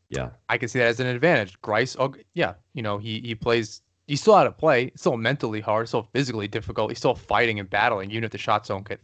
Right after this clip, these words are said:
Speaker 2: through.
Speaker 1: Right.
Speaker 2: Um, just 'cause you're not stopping the puck doesn't mean it wasn't a tough game and that you didn't battle.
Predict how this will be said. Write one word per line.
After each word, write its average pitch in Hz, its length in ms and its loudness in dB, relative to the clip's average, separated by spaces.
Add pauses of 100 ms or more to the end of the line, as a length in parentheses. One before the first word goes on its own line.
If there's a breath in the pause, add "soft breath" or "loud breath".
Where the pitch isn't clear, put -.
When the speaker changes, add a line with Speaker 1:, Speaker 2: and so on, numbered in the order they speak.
Speaker 2:
through. 113 360 -4 (400 soft breath)
Speaker 1:
Right. 76 200 0
Speaker 2:
Um, 98 180 -6 (180)
just 147 120 -2
'cause 156 140 4
you're 139 80 4
not 143 140 4
stopping 123 480 2
the 104 60 -8
puck 117 380 -2 (420)
doesn't 131 200 -2
mean 123 140 0
it 117 80 2
wasn't 117 260 0
a 104 40 -6
tough 110 260 -2
game 104 240 -2
and 98 80 -6
that 95 60 -4
you 101 100 -2
didn't 92 180 -6
battle. 95 360 -4